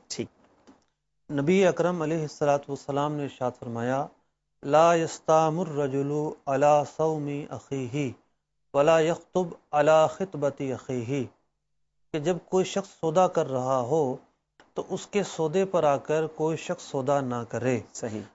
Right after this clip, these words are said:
Speaker 2: جب کسی کی منگنی ہو جائے تو کوئی اور شخص رشتے کا پیغام نہ بھیجے۔
Speaker 1: صحیح۔
Speaker 2: یہ حدیث
Speaker 1: ماشاءاللہ۔
Speaker 2: نبی اکرم علیہ الصلوۃ والسلام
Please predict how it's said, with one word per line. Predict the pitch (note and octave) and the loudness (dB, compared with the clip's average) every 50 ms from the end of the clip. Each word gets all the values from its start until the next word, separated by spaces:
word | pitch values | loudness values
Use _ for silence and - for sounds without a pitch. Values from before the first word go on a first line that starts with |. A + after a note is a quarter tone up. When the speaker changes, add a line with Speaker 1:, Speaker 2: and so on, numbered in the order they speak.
| _ - | _ -6
Speaker 2:
جب | C#3+ E3+ E3 - - | -6 -6 -6 -6 -10
کسی | D#3+ - - G3 F#3+ | -12 -6 -4 -4 -4
کی | F#3+ G3 F#3 | -2 -4 -4
منگنی | D#3+ D3 C#3+ C#3+ D3+ E3 E3+ F3 E3+ C#3+ | -2 -2 -2 -4 -2 -2 -2 -4 -4 -4
ہو | B2 C3 D3+ F3 F3 | -4 -4 -2 0 2
جائے | C#3+ C#3+ C#3 C#3 C#3+ D3 D#3 D3+ - - - _ _ _ _ | 4 4 4 4 4 2 0 -2 -4 -10 -20 _ _ _ _
تو | E3 D3 | -8 -6
کوئی | - - E3+ F3 F3+ E3+ | -4 -2 0 0 2 2
اور | D#3+ E3 E3 D3 | 2 2 0 0
شخص | - - - G3 G3 - - - - - - | -2 -2 -2 -2 -2 -4 -8 -16 -16 -10 -8
رشتے | D#3 D3+ - - - F3+ E3+ | -8 -8 -8 -6 -4 -2 -2
کا | E3 F3 D#3+ | 0 0 -2
پیغام | - - C#3+ C3+ C3 C3+ C#3 D3 C#3+ C#3 | -2 -2 -2 -2 -2 -2 -2 -2 -2 -4
نہ | C3+ C3+ C3 B2+ A#2 | -4 -4 -4 -4 -4
بھیجے۔ | A#2 A#2 G#2+ C3 C#3 B2+ A#2 - | -6 -6 -2 0 0 0 -2 -4
Speaker 1:
صحیح۔ | - - - - A2 A2 G2 - - | -10 -16 -16 -14 -14 -14 -14 -14 -8
Speaker 2:
یہ | D#3+ F#3 G3+ | -4 -2 -2
حدیث | D#3+ D3 B2 B2+ C3 C3 - - _ _ _ _ _ _ _ _ _ D#3 | -2 -2 -2 -2 -4 -4 -8 -14 _ _ _ _ _ _ _ _ _ -18
Speaker 1:
ماشاءاللہ۔ | D3 - - - G#2+ G2+ G2+ D#3 D#3 | -18 -14 -10 -10 -10 -8 -4 -2 0
Speaker 2:
نبی | D#3+ F#3 F3+ E3 | 2 2 2 2
اکرم | - D#3+ D#3 D3+ D3 | 2 2 0 0 -2
علیہ | C#3 C#3 | -2 -4
الصلوۃ | - - B2+ B2 | -4 -4 -6 -6
والسلام | C#3 B2 - - C3 B2+ B2+ C#3 | -6 -10 -8 -6 -4 -4 -4 -4